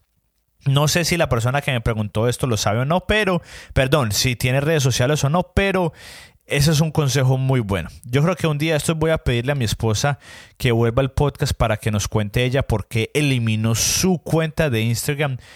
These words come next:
y cómo le ha cambiado su estado de ánimo a un estilo de vida mucho más positivo.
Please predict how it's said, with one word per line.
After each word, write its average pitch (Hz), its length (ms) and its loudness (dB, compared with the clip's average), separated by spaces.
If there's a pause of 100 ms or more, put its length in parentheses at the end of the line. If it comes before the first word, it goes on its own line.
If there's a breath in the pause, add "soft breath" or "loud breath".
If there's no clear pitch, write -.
(200 loud breath)
y 120 80 -2
cómo 127 280 0
le 139 100 2
ha 110 80 0
cambiado 123 460 0
su 120 140 0
estado 113 460 0
de 107 220 0
ánimo 113 600 0
a 104 80 0
un 110 180 2
estilo 123 420 0
de 110 100 2
vida 104 200 0
mucho 143 600 2
más 110 260 0
positivo. 98 580 -4